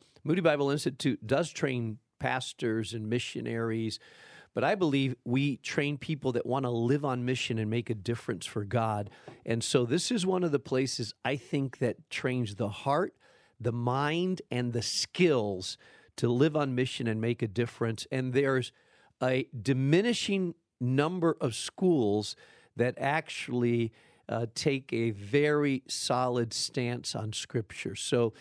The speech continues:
if you are a parent, grandparent, I would highly encourage you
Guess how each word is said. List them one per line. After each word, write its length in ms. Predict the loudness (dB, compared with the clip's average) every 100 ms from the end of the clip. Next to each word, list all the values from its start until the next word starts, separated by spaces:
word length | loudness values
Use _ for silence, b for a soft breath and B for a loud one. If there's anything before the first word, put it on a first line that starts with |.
| B B B
if 240 | -2 0
you 160 | 2 4
are 120 | 4
a 120 | 2
parent, 400 | 2 2 2 0
grandparent, 580 | 0 0 0 2 2 2
I 160 | 0 2
would 220 | 0 -2 B B
highly 640 | 2 6 6 4 -2 -2
encourage 640 | -6 -2 2 4 2 0 0
you 220 | 2